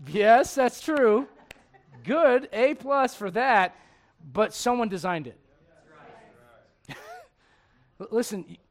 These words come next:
you know what you have in Genesis chapter one? It's, it's history telling you how everything came into being. And you know what you read there over and over and over?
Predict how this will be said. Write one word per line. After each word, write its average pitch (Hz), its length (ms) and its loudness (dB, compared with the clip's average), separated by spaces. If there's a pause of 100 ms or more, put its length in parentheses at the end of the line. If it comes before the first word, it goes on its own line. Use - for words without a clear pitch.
(140)
you 196 100 -8
know 285 80 -2
what 240 140 -4
you 190 80 -6
have 208 120 0
in 180 140 -8
Genesis 165 320 -10
chapter 175 260 -8
one? 165 280 -10
It's, 160 260 -14
it's 165 160 -12
history 185 460 -12
telling 175 260 -10
you 156 60 -10
how 151 60 -10
everything 151 280 -12
came 151 160 -14
into 135 120 -16
being. 131 240 -16 (520)
And 175 100 -6
you 247 60 -2
know 302 60 -4
what 269 40 -10
you 180 100 -8
read 165 180 -8
there 185 180 -6
over 160 180 -8
and 175 80 -8
over 160 120 -10
and 147 80 -10
over? 175 300 -12